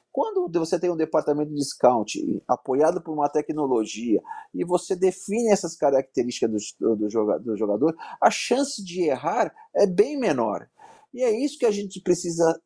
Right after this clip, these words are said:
trazer pra dentro do Santos Futebol. A gente, nós precisamos parar com essa história de que o treinador quer A, B, jogador A, jogador B ou jogador C. Que o diretor de futebol quer o jogador A, o jogador B, o jogador C. Ou que a rede social fala muito desse, desse jogador, vamos contratar.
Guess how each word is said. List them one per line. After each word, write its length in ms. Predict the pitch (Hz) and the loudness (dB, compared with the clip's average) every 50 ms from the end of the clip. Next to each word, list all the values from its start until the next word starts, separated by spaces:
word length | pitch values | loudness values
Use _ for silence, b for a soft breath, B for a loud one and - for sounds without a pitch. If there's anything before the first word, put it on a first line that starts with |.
| _ _ | _ _
trazer 580 | - 170 170 156 135 113 - 151 190 214 208 | 0 2 2 2 2 -2 -2 0 0 0 2
pra 100 | 208 170 | 2 0
dentro 140 | 156 156 147 | 0 0 -2
do 80 | 143 - | -4 -2
Santos 220 | - 147 147 - | 0 0 0 0
Futebol. 240 | - - 147 127 123 | -4 -4 0 2 4
A 60 | 139 | 4
gente, 120 | - - - | 4 2 0
nós 160 | 226 226 - | -2 -2 -2
precisamos 340 | - - 240 254 240 - - _ _ | 0 2 2 2 2 0 -6 _ _
parar 480 | 214 185 165 143 127 - - - 185 - | -2 0 2 2 2 0 0 -2 -4 -4
com 120 | - 165 | -4 -6
essa 140 | 156 - 147 | -4 -4 -6
história 300 | 135 - - 160 165 165 | -6 -2 2 2 2 2
de 100 | 170 - | 0 -2
que 80 | 185 | -4
o 40 | 170 | -2
treinador 520 | - 185 175 170 156 139 131 131 160 170 - | 0 0 0 2 2 2 2 2 0 -2 -2
quer 180 | - 160 139 B B B B B - | -2 -4 -4 B B B B B -4
A, 260 | - 160 185 196 196 | -2 0 0 0 0
B, 240 | 156 139 156 160 147 | -2 -4 -4 -4 -4
jogador 400 | 147 151 156 147 143 147 147 147 | -2 -2 -2 -2 -2 0 0 2
A, 260 | 160 196 202 196 170 | 2 2 0 0 -4
jogador 380 | 147 160 156 147 147 147 147 135 | -6 -4 -2 -2 0 0 -2 -4
B 240 | 127 135 175 196 | -2 -2 0 0
ou 80 | 190 175 | 0 0
jogador 340 | 160 165 160 156 151 160 147 | -2 -2 -2 -2 -2 -2 -4
C. 300 | - - - 139 143 143 | -6 -2 0 2 2 2
Que 340 | - - _ _ _ - 156 | 0 -4 _ _ _ 0 0
o 60 | 143 | 2
diretor 500 | 147 196 196 202 196 - - 208 226 233 | 0 0 0 0 0 0 0 0 0 0
de 80 | 214 | 0
futebol 440 | 202 208 - 190 - 156 165 175 180 | -2 -4 -4 -6 -4 0 0 0 0
quer 100 | - 175 | 0 -2
o 60 | 156 | -2
jogador 400 | 147 156 143 147 139 139 139 139 | -2 0 0 0 0 0 0 -2
A, 340 | 151 170 196 196 202 196 180 | 0 0 0 0 0 -2 -6
o 100 | 151 147 | -8 -8
jogador 360 | 135 147 143 147 139 143 143 131 | -6 -2 -2 0 0 0 -2 -2
B, 320 | 117 117 147 165 190 202 | -4 -4 -2 0 0 0
o 80 | 190 175 | 0 -2
jogador 340 | 175 170 170 160 165 165 143 | -2 -2 0 0 0 -4 -4
C. 320 | - - - 135 120 B B B B B B - 139 | -6 -2 0 0 0 B B B B B B -12 -6
Ou 420 | 147 151 170 190 202 220 226 220 214 | -4 -4 0 0 0 0 0 -2 -4
que 240 | _ _ 196 196 | _ _ -4 -2
a 120 | 190 185 170 | 0 0 0
rede 300 | - 180 196 226 214 214 - | -2 -4 -8 -8 -8 -8 -6
social 400 | - 208 185 - - 214 220 214 | -4 -4 -4 -2 0 0 0 0
fala 320 | - - 202 196 190 190 | 0 0 0 2 2 0
muito 360 | 170 170 185 220 233 226 220 | 0 -4 -6 -6 -4 -4 2
desse, 300 | 180 196 185 - 202 185 | 2 2 2 2 -2 -4
desse 200 | 165 180 175 - | -2 -4 -4 -2
jogador, 380 | 185 185 180 170 156 139 143 143 | -4 -2 0 0 0 2 0 2
vamos 280 | 139 156 185 202 190 | 2 2 0 0 -4
contratar. 600 | - - 190 185 202 185 165 - - 123 135 127 | -14 -14 -12 -2 0 0 2 2 0 -2 -2 -2